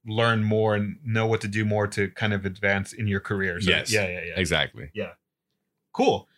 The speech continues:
Speaker 1: So in the, uh, in the closing sequence, we had all four guys kind of, uh,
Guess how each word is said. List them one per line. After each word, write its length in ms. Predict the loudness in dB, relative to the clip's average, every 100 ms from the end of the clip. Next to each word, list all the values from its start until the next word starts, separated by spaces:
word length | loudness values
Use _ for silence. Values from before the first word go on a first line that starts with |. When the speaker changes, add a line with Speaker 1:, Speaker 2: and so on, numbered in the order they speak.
| _ _
Speaker 1:
So 480 | -2 4 6 4 2 2
in 240 | 4 6
the, 280 | 6 6 6
uh, 340 | 6 6 2 0
in 80 | 0
the 60 | 2
closing 420 | 4 4 6 4
sequence, 560 | 4 0 2 2 2
we 100 | 0 2
had 400 | 4 4 2 0 2
all 160 | 2
four 260 | 2 2 4
guys 320 | 4 2 2
kind 160 | 2 2
of, 180 | 2 2
uh, 320 | 2 2